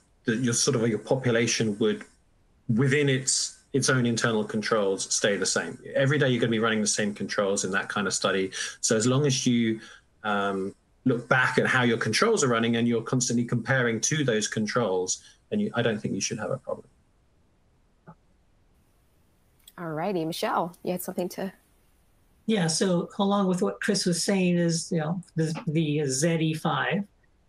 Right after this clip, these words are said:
Speaker 3: uh, has this neat little function called the Q C trending, which is, uh, Levi Jennings plot. So you can pull that up and you can look at your,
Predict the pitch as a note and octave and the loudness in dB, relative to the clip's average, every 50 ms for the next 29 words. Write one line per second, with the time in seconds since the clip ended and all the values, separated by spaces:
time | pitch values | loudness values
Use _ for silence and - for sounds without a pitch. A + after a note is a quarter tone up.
0 | _ - E3 D3+ D3 D3 D3 C#3+ - - D#3+ D#3 D#3+ D#3 - E3 D#3+ D#3+ - E3+ | _ -2 0 0 0 0 0 -2 0 0 2 2 2 2 2 0 0 2 2 2
1 | E3+ F3+ F#3 E3+ E3 D3+ D3+ D3 - - E3+ D#3+ D#3+ D#3+ - D#3+ D3+ D#3 E3 D3+ | 2 2 2 2 0 0 0 -2 -2 0 0 0 0 0 -2 -2 -2 0 0 -2
2 | C#3+ C3+ C#3 C3 - - - F3 E3+ - E3 D3 C#3+ - - - - F#3 F3 F3 | -2 -4 -6 -8 -4 0 0 2 2 2 0 0 0 -2 -2 0 2 2 4 2
3 | E3+ D3 C3+ C#3 C#3 D#3+ F3 F3+ - _ _ _ _ _ _ - - - E3+ D#3+ | 2 2 0 0 0 0 -2 -4 -6 _ _ _ _ _ _ -14 -4 -2 -2 0
4 | D#3+ E3+ D3+ C#3 C3 C3+ - E3 C#3+ C3 C3 C3+ D3+ D#3+ D#3+ D3+ C#3+ C#3+ E3+ E3 | 2 0 0 0 0 -2 0 0 0 0 0 0 0 0 0 0 0 2 2 2
5 | E3+ F3 E3 D#3+ D#3+ - - - D3 E3 F3 - - E3+ D3 D3+ D#3 D#3+ - - | 4 2 2 0 -2 -6 -6 -4 -4 -2 -2 -2 0 0 0 0 -2 -2 0 0
6 | G3+ F#3 E3 E3+ E3+ E3 D#3 D3 D3 - - D3+ D3 D3+ D#3+ D#3+ D#3+ D#3+ C#3+ D#3+ | 0 2 2 2 2 2 0 0 -2 -2 -2 -2 0 0 0 0 0 0 0 2
7 | F#3+ B3+ C4+ C4+ F3+ E3 A#3+ - - - D#3+ D3+ D3+ D3+ C#3+ C#3+ D3 D3 | 2 2 2 0 0 0 -2 -2 -2 -2 0 0 0 0 0 -2 -2 -4